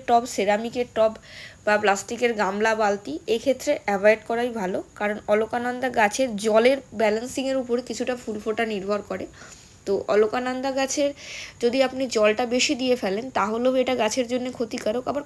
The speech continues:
খুব কম দিয়ে ফেললেও গাছটা ফুল ফোটাতে পারে না। তো আপনি মাটির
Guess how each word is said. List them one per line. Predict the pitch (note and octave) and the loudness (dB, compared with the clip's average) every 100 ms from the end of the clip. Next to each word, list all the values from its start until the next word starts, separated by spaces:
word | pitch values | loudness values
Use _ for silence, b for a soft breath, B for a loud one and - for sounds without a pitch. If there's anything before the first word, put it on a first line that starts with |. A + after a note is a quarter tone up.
| - | -4
খুব | - F4+ - | 2 2 2
কম | E4 D#4+ | 0 0
দিয়ে | D#4+ D#4+ | 0 0
ফেললেও | D#4 D#4 G4 | 0 0 0
গাছটা | C5 C#4+ - D4+ | 2 2 0 -4
ফুল | - D4+ | 2 0
ফোটাতে | C4+ A#3+ G3 - | 2 -2 -4 -6
পারে | - - - | -8 -10 -12
না। | - - - - _ - - - - - - B B B B B B B B - | -16 -20 -20 -20 _ -20 -20 -20 -10 -10 -10 B B B B B B B B 0
তো | A3 G#3+ - | 2 2 2
আপনি | - - C4+ | -2 -2 -2
মাটির | B3 A#3 C#4 | 2 0 0